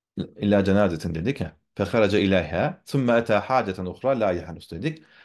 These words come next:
Peki şu durumda ve fi la yahrucu ila Mekke'te. Adam Mekke'ye çıkmamak üzere yemin etti. Mekke'ye çıkmamak üzere.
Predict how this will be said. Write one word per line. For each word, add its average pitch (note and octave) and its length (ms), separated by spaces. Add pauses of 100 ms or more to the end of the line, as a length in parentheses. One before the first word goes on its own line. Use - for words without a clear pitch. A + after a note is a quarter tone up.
(180)
Peki F3+ 300
şu F#3+ 160
durumda G#2+ 400
ve G#3+ 120
fi C#3+ 360 (200)
la F#3+ 320
yahrucu F#3+ 920
ila F#3 360
Mekke'te. E3+ 640 (440)
Adam C#3+ 480 (320)
Mekke'ye E3+ 680
çıkmamak D3+ 560
üzere C3 240
yemin A2+ 180
etti. - 320 (800)
Mekke'ye C3 440
çıkmamak F2 460
üzere. D2 340